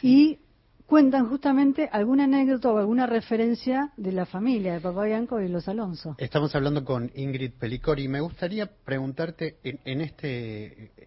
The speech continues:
Speaker 3: en, en, con este material que ustedes se encuentran y que empiezan a trabajar, ¿cómo separar lo emocional de lo que va a ser una representación? ¿Cómo es ese trabajo?
Speaker 1: Creo que hubo un primer momento que fue simplemente leerlas, leerlas, reír, emocionarnos, este,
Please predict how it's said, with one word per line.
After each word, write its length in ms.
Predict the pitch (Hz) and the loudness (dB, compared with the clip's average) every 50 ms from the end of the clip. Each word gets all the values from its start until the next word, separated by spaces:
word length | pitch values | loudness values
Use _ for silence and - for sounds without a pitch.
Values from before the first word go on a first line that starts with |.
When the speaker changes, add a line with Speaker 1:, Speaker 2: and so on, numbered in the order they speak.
| _ _ | _ _
Speaker 3:
en, 220 | - 113 104 - - - | -16 -14 -14 -14 -14 -16
en, 160 | 107 101 92 _ - | -16 -16 -16 _ -14
con 180 | - 117 123 | -10 -8 -6
este 240 | 160 156 - - 160 | -8 -8 -8 -8 -8
material 560 | 147 127 120 - 131 120 165 180 175 151 127 | -6 -6 -6 -6 -8 -6 -4 -4 -6 -6 -8
que 80 | - 107 | -12 -16
ustedes 340 | - - 135 131 123 113 - | -16 -12 -10 -10 -10 -10 -12
se 140 | - 113 | -12 -14
encuentran 720 | 104 110 104 - 147 156 143 123 113 - 113 104 104 104 - - | -12 -12 -10 -6 -6 -4 -4 -6 -8 -10 -12 -12 -12 -12 -14 -16
y 100 | 127 113 | -10 -6
que 100 | - 127 | -6 -6
empiezan 420 | 143 135 233 233 - - 160 143 | -4 -4 -4 -6 -6 -6 -6 -8
a 80 | 135 127 | -6 -6
trabajar, 440 | - 123 120 113 104 - 117 110 - | -6 -6 -8 -8 -6 -6 -6 -6 -6
¿cómo 220 | - 143 180 190 - | -6 -8 -8 -8 -8
separar 400 | - 175 147 - 156 165 185 180 | -8 -8 -6 -4 -4 -2 -2 -2
lo 160 | 180 160 151 | -2 -4 -4
emocional 720 | 135 135 127 120 - - - 127 127 143 151 156 165 180 - _ _ _ _ _ _ _ _ _ _ _ _ _ _ - | -4 -4 -8 -8 -10 -12 -10 -8 -6 -4 -4 -4 -6 -8 -12 _ _ _ _ _ _ _ _ _ _ _ _ _ _ -10
de 80 | 135 127 | -8 -8
lo 80 | 135 | -8
que 100 | 131 143 | -6 -6
va 100 | 143 190 | -6 -6
a 20 | 196 | -6
ser 200 | - - 226 240 | -6 -6 -6 -4
una 160 | 214 175 147 | -4 -2 -4
representación? 1200 | 123 - 123 120 113 - 113 113 - - 120 113 110 - 107 101 - - 202 196 180 151 127 113 - _ _ _ _ _ _ | -4 -4 -6 -8 -6 -8 -10 -12 -10 -10 -10 -10 -10 -10 -12 -14 -10 -8 -6 -4 -4 -4 -6 -10 -12 _ _ _ _ _ _
¿Cómo 220 | - 220 233 269 | -8 -6 -4 -4
es 100 | 240 - 185 | -4 -4 -8
ese 200 | - - 143 127 | -10 -8 -10 -8
trabajo? 560 | - 123 123 117 113 110 98 - - - - - - - - - - - - - - - | -8 -8 -8 -6 -8 -10 -10 -14 -18 -20 -20 -20 -20 -20 -20 -20 -20 -20 -20 -20 -12 -6
Speaker 1:
Creo 220 | - 285 349 311 | -4 -2 -2 0
que 100 | - 285 | 2 2
hubo 180 | 233 214 202 214 | 2 2 2 0
un 100 | 226 208 | -2 -2
primer 280 | - 175 175 185 190 208 | -4 -4 -2 -2 -2 0
momento 420 | 214 196 190 180 190 185 220 202 | 0 -2 -2 -2 -2 0 0 0
que 100 | 175 156 | -2 -4
fue 160 | - - 156 | -6 -6 -8
simplemente 580 | - - - 151 151 160 156 156 160 151 160 147 | -6 -6 -6 -6 -4 -2 -2 -2 -2 -2 -2 -2
leerlas, 480 | 143 139 135 139 143 147 156 147 135 | -2 -2 0 0 0 -2 -2 -4 -4
leerlas, 380 | 131 127 131 135 139 143 143 127 | -2 -2 -2 -2 -2 -2 -4 -4
reír, 420 | 135 139 135 131 139 143 147 147 143 | -4 -4 -2 -2 -2 0 0 0 2
emocionarnos, 880 | 143 139 131 127 - 139 135 139 139 135 135 139 139 139 139 139 131 131 | 0 0 -2 -4 -4 -4 -4 -2 -2 -2 -2 -2 -2 -2 -4 -4 -4 -6
este, 300 | 131 123 - - 127 | -8 -8 -8 -8 -10